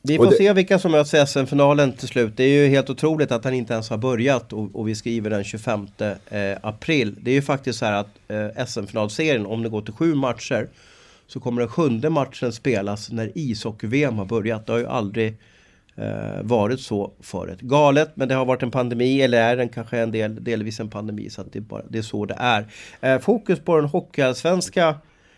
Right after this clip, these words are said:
Speaker 1: ja, slutspel får vi säga. Vi är ju inne i finalserien. H V leder med ett noll, i alla fall när vi spelar in det här. Match två är på måndagskvällen i Jönköping.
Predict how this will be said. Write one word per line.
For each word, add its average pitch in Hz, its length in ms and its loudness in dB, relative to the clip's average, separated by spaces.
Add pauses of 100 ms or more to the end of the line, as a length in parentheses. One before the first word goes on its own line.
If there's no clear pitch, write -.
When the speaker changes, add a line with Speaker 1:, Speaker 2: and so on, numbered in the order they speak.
(160)
Speaker 1:
ja, 87 140 -4
slutspel 170 520 2
får 185 100 0
vi 143 80 6
säga. 113 240 2
Vi 131 200 4
är 135 40 4
ju 139 60 4
inne 127 140 2
i 117 40 -4
finalserien. 135 800 2
H 117 260 -2
V 127 100 0
leder 117 400 2
med 113 320 0
ett 110 300 -4
noll, 135 260 2
i 139 60 -6
alla 117 180 -2
fall 117 180 -6
när 110 100 -2
vi 107 100 -6
spelar 107 260 -4
in 110 140 -2
det 120 80 -4
här. 107 180 -2
Match 110 300 -4
två 117 200 0
är 107 60 0
på 110 100 -10
måndagskvällen 110 800 -2
i 104 280 -2 (640)
Jönköping. 131 1120 0